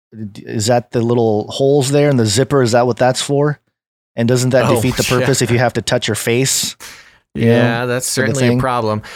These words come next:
Speaker 2: They did say later on in the, uh, article that they're going to add, like, a Camelback hydration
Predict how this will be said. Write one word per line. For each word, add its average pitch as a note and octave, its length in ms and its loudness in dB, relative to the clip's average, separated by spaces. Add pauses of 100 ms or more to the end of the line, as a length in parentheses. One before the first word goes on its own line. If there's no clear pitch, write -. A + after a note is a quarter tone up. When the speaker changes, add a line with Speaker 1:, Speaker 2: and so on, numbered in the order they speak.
(340)
Speaker 2:
They C#3 140 0
did F#3+ 280 -2
say E3+ 260 -2
later D3+ 320 0
on C3+ 340 -4
in C3 260 -4
the, A#2+ 460 0
uh, A2+ 320 0
article A#2 500 -2
that A2 180 -2
they're G#2+ 80 -2
going A2+ 360 -4
to A2 220 -4
add, A2+ 480 -4
like, A2 220 -4
a F2+ 60 -6
Camelback B2+ 960 -6
hydration C3 920 -4